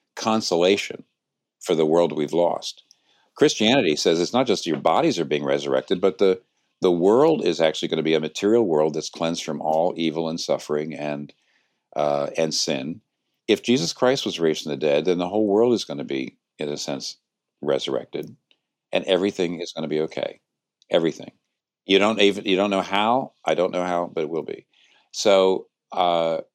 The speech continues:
and you know what? Actually, it w-, right now, I couldn't possibly be convinced that Jesus was not raised from the dead,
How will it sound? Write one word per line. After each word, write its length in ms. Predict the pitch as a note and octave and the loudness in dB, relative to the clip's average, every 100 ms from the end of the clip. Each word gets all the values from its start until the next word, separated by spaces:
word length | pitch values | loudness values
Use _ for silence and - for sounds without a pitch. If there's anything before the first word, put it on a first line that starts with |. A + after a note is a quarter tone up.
| - | 0
and 140 | G#2+ G#2+ | 0 4
you 80 | |
know 120 | A#2 C3 | 4 4
what? 240 | C3+ - | 2 0
Actually, 440 | - A#2+ - F#2+ F2+ | -2 -2 0 0 0
it 140 | - | 2
w-, 180 | A#2+ B2 _ - | 2 2 _ -2
right 260 | G2+ C#3 G#2 | 2 2 2
now, 400 | A2+ G#2 D#2 - | 0 2 0 0
I 120 | F#2 | -2
couldn't 340 | - A#2 G2+ - | 0 -2 -4 -4
possibly 840 | G#2+ G#2 - D#2+ D2+ D2 C#2+ _ _ _ _ _ _ - | 0 0 0 -2 0 0 -2 _ _ _ _ _ _ 0
be 160 | F#2+ | 0
convinced 580 | F#2 D#2+ D2 D#2+ E2 - | 2 -2 -2 -2 -2 -2
that 120 | D2 | -4
Jesus 320 | - D#2 C2+ - | -4 -4 -4 -8
was 160 | C2+ | -6
not 200 | C#2+ - | -6 -6
raised 200 | C2+ B1+ | -8 -8
from 100 | G1+ | -10
the 40 | - | -6
dead, 320 | G1+ G1+ | -4 -4